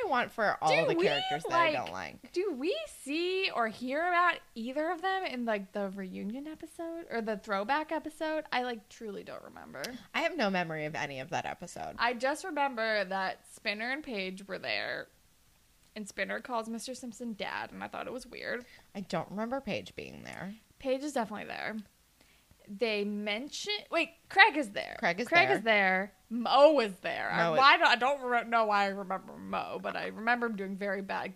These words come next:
Speaker 2: stand-up comedy.
Speaker 1: That sounds right.
Speaker 2: Um, is Manny there? I don't know. I think Emma must be there.
Speaker 1: No, I rem-,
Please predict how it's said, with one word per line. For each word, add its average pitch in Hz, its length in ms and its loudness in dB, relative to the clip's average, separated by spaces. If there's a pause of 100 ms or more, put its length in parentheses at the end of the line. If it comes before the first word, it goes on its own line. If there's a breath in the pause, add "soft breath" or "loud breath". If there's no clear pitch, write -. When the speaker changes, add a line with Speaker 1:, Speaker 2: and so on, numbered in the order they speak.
(120)
Speaker 2:
stand-up - 460 -12
comedy. - 600 -6
Speaker 1:
That 214 120 -10
sounds 160 340 -10
right. 143 380 -8 (180)
Speaker 2:
Um, 214 920 0 (540)
is 247 320 -16
Manny 269 600 -16
there? - 760 -20 (100)
I 302 40 -18
don't 285 320 -12
know. 269 600 -12 (400)
I 233 80 -4
think 415 200 2
Emma 233 240 4
must 190 240 -2
be 190 120 -8
there. 175 420 -2 (640)
Speaker 1:
No, 254 260 2
I 254 120 6
rem-, 233 220 0